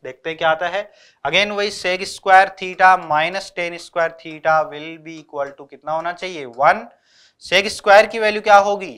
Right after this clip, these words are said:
sec square की वैल्यू होगी, देखो बच्चों, नाइन एच by थ्री का होल स्क्वायर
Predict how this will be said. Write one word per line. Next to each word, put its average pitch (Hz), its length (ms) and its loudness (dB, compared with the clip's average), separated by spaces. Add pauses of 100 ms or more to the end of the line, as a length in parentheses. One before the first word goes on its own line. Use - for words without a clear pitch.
(120)
sec 170 340 -6
square 180 360 2
की 180 60 -8
वैल्यू 180 180 -4
होगी, 175 120 -10
देखो 175 160 -10
बच्चों, 180 200 -10
नाइन 185 640 0 (1120)
एच 208 460 2 (500)
by 175 320 6 (220)
थ्री 190 200 -4
का 196 200 8 (400)
होल 180 420 -2 (140)
स्क्वायर 120 600 -2